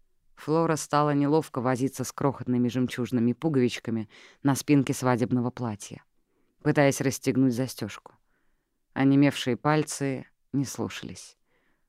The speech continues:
«Уж лучше бы они отмерзли и отвалились напрочь»,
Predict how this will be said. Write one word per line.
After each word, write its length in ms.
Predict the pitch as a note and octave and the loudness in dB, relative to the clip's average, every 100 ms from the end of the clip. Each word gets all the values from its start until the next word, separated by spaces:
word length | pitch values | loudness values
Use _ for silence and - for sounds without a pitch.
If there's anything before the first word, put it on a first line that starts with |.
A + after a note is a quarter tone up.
| _ - | _ -4
«Уж 200 | D#3 F3 | 0 0
лучше 240 | F3+ D#3 | 0 0
бы 120 | C3+ | 2
они 260 | C#3+ C#3 C#3+ | 4 4 4
отмерзли 600 | C#3 C#3 D#3 D#3 B2 B2 | 2 2 2 2 2 0
и 20 | |
отвалились 640 | B2 A#2+ C3 C#3 C#3 - | 0 2 2 4 2 0
напрочь», 560 | C#3 A2 - - - | 0 0 -2 -10 -12